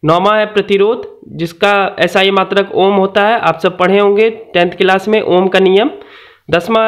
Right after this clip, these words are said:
है विभवांतर, जिसका एसआई मात्रक वोल्ट होता है, ठीक है। तो साइंस के मैं छोटे-छोटे ही वीडियो लाऊंगा, जिससे आपको बर्डन ना हो, आप आसानी से कर लेंगे। चलिए आगे बढ़ते हैं।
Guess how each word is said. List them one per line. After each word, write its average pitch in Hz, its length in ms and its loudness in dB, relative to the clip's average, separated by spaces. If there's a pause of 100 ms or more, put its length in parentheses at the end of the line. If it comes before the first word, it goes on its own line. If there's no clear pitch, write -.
है 247 240 -4
विभवांतर, 180 640 -2
जिसका 190 320 0
एसआई 185 300 0
मात्रक 175 500 -2
वोल्ट 180 280 2
होता 135 220 -2
है, 120 160 -6
ठीक 170 180 -2
है। 262 80 -2 (300)
तो - 60 -12
साइंस 190 340 -2
के 226 80 0
मैं 220 120 0
छोटे-छोटे 208 600 0
ही 214 160 2
वीडियो 196 340 2
लाऊंगा, 202 400 0 (100)
जिससे 185 220 -2
आपको 190 300 2
बर्डन 180 380 2
ना 196 100 2
हो, 208 140 2
आप 196 200 -2
आसानी 165 340 0
से 170 120 -6
कर 147 180 0
लेंगे। 120 240 0
चलिए 170 260 0
आगे 170 220 0
बढ़ते 196 300 -2
हैं। 240 240 -6